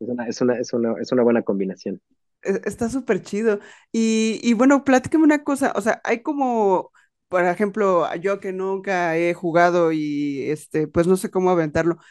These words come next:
Speaker 2: ¿hay alguna clase, hay algún entrenamiento o cómo se empieza en este asunto?
Speaker 1: Sí, mira, eh, ahí lo, ahí lo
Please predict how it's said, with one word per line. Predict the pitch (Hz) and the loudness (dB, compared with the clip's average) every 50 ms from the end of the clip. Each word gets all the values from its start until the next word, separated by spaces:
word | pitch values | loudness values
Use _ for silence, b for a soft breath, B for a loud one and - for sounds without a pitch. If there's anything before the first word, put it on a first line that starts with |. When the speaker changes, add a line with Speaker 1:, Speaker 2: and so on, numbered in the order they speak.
| b b b | b b b
Speaker 2:
¿hay | - 208 220 | 0 2 2
alguna | 220 214 202 214 226 220 208 202 | 2 2 -2 -4 -4 -4 -6 -6
clase, | - 190 185 185 185 196 208 214 - - 208 202 | -6 -6 -4 -2 -2 -4 -4 -6 -8 -4 0 0
hay | 196 196 196 | 2 2 4
algún | 196 196 190 196 202 202 | 2 2 2 2 2 0
entrenamiento | 196 190 196 175 170 160 160 160 160 156 160 175 185 202 196 196 202 196 185 | 0 -2 -4 -6 -6 -4 -6 -4 -4 -4 -2 -2 -2 -4 -2 -2 0 2 2
o | 180 180 | 2 2
cómo | - 208 214 214 220 226 | 0 -2 -2 -2 -4 -4
se | - 196 | -4 -6
empieza | 175 165 185 190 196 202 - 214 190 190 180 175 170 | -6 -2 0 0 0 0 0 -2 -2 -2 -2 -2 -2
en | 175 180 | -2 -2
este | 190 202 - 196 | -2 -2 -4 -6
asunto? | 196 190 - 190 196 190 190 170 165 160 _ _ _ _ _ _ _ _ _ _ _ _ | -6 -6 -4 -6 -6 -4 -6 -8 -8 -8 _ _ _ _ _ _ _ _ _ _ _ _
Speaker 1:
Sí, | - - - - 139 139 | -12 -6 2 4 4 6
mira, | 135 135 127 123 - - - | 6 6 6 4 2 0 2
eh, | 139 147 143 - | 4 4 4 4
ahí | - 139 151 170 185 185 | 4 4 6 6 6 6
lo, | 196 208 202 - - | 6 6 4 4 2
ahí | 139 151 170 185 | 0 0 2 2
lo | 208 196 | 2 0